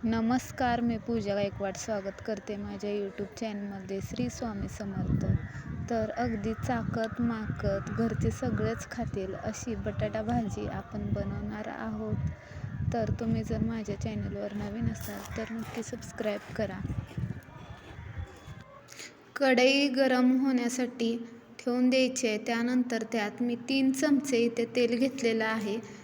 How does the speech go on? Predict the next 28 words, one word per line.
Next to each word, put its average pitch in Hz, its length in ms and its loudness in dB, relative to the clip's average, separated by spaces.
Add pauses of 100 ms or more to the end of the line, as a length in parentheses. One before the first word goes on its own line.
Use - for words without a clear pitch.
(140)
ते 240 80 2
टाकलेलं 240 640 2
आहे. 233 360 0 (520)
आता 247 280 2
यात 226 400 4 (100)
अर्धा 240 320 4
चमचा 254 680 4 (580)
जिरं 254 320 6
टाकायचं. 233 640 4
जिरं 247 340 6
चांगलं 262 440 4
फुलल्यानंतर 240 960 2 (360)
मी 269 180 6
इथे 269 220 4
दोन 247 360 4
मध्यम 233 480 4
आकाराचे 233 580 -2
कांदे 233 400 2
चांगले 240 380 2
बारीक 226 440 2 (140)
चिरून 233 340 2
घेतलेले 220 480 0
आहेत, 220 340 -2 (500)
ते 254 100 4
टाकायचे 247 640 2
आहेत 226 500 0 (480)
आणि 247 260 4
चांगला 247 640 2